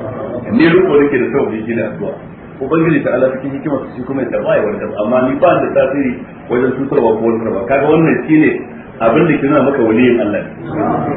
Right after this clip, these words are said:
Kuma da wannan shi ma mizani ne na gane bambanci tsakanin waliyin Allah da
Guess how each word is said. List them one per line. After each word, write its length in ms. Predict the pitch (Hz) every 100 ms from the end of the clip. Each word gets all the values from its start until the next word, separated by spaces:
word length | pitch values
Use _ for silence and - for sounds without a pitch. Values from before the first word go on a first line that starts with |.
| - - - - -
Kuma 240 | - 143
da 120 | 160 135
wannan 320 | 160 170 143
shi 120 | 156
ma 120 | 151 147
mizani 540 | 151 170 170 180 175
ne 120 | 139
na 100 | 139
gane 240 | 143 156 -
bambanci 320 | 135 139 139
tsakanin 400 | 113 - 135 131
waliyin 320 | 113 127 127
Allah 220 | 113 117
da 80 | 101